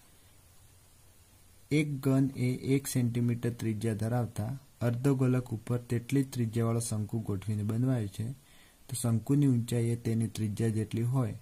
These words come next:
તો તે ઘન પદાર્થનું ઘનફળ પાઈના ગુણિતમાં શોધો. તો આપણે શું કરવાનું? સૌપ્રથમ એક અર્ધગોલક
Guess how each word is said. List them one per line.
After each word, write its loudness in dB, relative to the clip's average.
તો -4
તે -4
ઘન 0
પદાર્થનું -2
ઘનફળ 0
પાઈના 0
ગુણિતમાં -2
શોધો. -4
તો -18
આપણે 0
શું 0
કરવાનું? 2
સૌપ્રથમ -2
એક 0
અર્ધગોલક 2